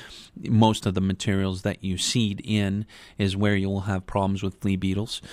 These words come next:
Uh, so keep an eye out for those. A lot of times when you go out in the garden, you can feel them kinda jumping around, um, you know, but look at 'em first thing in the morning. They'll be sitting up on, on top of the leaves, um, and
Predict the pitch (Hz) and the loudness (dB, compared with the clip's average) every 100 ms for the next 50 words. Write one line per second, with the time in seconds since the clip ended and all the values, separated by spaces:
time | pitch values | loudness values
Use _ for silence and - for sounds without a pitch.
0 | - - - 95 92 - - 95 92 - | -18 -10 0 2 2 0 4 4 4 -4
1 | - 131 131 110 107 101 95 - 92 92 | 2 4 4 4 2 0 -4 -6 -4 0
2 | 101 117 - 107 98 101 110 - 104 101 | 0 0 -2 -2 0 0 -2 -2 -2 0
3 | 104 98 95 101 101 95 92 98 101 113 | 0 0 0 -2 0 -2 -2 0 0 0
4 | 98 - 92 - 95 98 - 98 92 98 | -2 -4 -8 -4 -4 -4 -2 -2 -2 -2
5 | 95 98 95 90 80 104 117 - - - | -2 -2 -2 -4 -4 -4 -6 -10 -18 -18
6 | - 90 90 90 90 90 90 113 95 92 | -4 2 2 2 0 -2 -2 0 0 0
7 | 90 98 - - - 92 101 - 110 107 | -2 -6 -14 -20 -6 2 2 2 0 2
8 | 117 120 110 95 - 113 - 120 117 101 | 4 2 2 0 0 -2 0 0 0 0
9 | 98 98 101 101 92 95 - 98 98 95 | 0 0 -2 -2 -2 -4 -4 -4 -2 0
10 | 98 98 98 - 92 - 92 98 92 92 | 0 -2 -4 -2 -2 0 0 2 2 0
11 | 92 95 - - - 92 92 92 90 - | -2 -4 -6 -10 -6 -2 -2 -2 -4 -4
12 | 98 92 92 | -2 0 -2